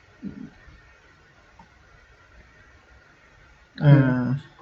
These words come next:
Speaker 1: 唐斯和格里芬两个三分能力出色的内线球员，相较谁三分水平更高？那我觉得是格里芬，因为他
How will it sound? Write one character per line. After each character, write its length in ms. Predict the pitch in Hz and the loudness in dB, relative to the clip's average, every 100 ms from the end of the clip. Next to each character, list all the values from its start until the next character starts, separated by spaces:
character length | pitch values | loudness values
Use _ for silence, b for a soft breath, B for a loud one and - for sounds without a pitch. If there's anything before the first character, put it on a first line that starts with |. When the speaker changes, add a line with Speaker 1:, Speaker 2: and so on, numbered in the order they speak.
| - - - | -20 -20 0
Speaker 1:
唐 200 | 175 214 | 4 4
斯 180 | 247 226 | 6 4
和 40 | |
格 80 | 208 | 2
里 100 | 185 | 2
芬 340 | 190 196 196 | 4 4 4
两 220 | 170 123 139 | 2 2 2
个 120 | 165 | 2
三 240 | 180 190 | 4 4
分 100 | 196 | 4
能 140 | 151 151 | 4 4
力 140 | 156 | 4
出 180 | 147 170 | 2 2
色 120 | 175 | 4
的 40 | |
内 160 | 151 147 | 6 6
线 240 | 147 139 | 6 4
球 140 | 123 131 | 0 0
员， 300 | 123 135 147 b b _ | 2 2 -2 b b _
相 300 | - 175 180 | -4 2 4
较 200 | 180 165 | 6 6
谁 220 | 143 143 147 | 4 4 2
三 220 | 175 185 | 4 4
分 100 | 180 | 4
水 100 | 147 | 2
平 200 | 123 123 | 0 -2
更 120 | 127 | -4
高？ 120 | 135 156 | 0 4
那 80 | 226 | 4
我 160 | 151 | 4
觉 120 | 117 127 | 2 0
得 120 | 147 | 2
是 140 | 151 | 0
格 160 | - 95 | -2 -4
里 100 | - | -6
芬， 260 | - 110 - | -10 -14 -12
因 100 | 165 | -6
为 80 | 202 | -2
他 440 | - 214 - - | 2 4 2 0